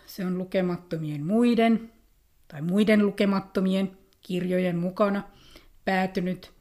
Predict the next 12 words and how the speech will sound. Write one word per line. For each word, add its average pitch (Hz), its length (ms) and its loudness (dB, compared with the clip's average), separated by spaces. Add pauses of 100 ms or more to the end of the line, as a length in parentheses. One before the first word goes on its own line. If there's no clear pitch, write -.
(340)
opiskelijakirjaston 175 1200 -4
kirjakeräyshyllyyn, 160 1300 -8 (560)
toivottavasti 202 640 0
innokkaiden 185 680 -2
nuorten 175 380 -4
ihmisten 156 540 -10
käsiin. 147 380 -12 (1200)
Nyt 247 220 4
sitä - 260 0
sitten 180 440 -6
olisi 147 220 -12
tarvittu. 165 720 -6